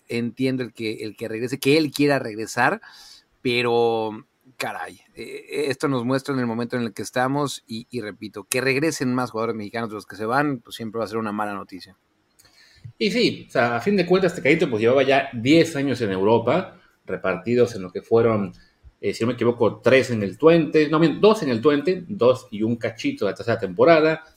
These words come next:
Speaker 2: de ahí otros cinco y medio, seis en el Porto, finalmente en Sevilla temporada y media, que desafortunadamente, pues, fue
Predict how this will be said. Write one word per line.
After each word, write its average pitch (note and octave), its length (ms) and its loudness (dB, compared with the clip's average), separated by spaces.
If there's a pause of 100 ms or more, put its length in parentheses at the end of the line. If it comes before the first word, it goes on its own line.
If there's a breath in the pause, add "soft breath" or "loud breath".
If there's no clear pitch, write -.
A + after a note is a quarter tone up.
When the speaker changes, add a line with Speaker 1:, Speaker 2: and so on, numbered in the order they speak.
(120)
Speaker 2:
de F#2+ 180 0
ahí A#2+ 460 0
otros A2+ 600 4
cinco B2+ 520 0
y G2+ 40 -2
medio, A#2 220 2
seis A#2+ 220 -4
en G2+ 100 -6
el G2 120 -8
Porto, F3 600 4 (200)
finalmente G#2+ 960 0
en F2+ 100 -12
Sevilla G2 580 0
temporada G2+ 360 2
y G#2 60 2
media, A2+ 380 2
que - 80 -4
desafortunadamente, G#2+ 800 -4
pues, F2 180 -8
fue G2 220 2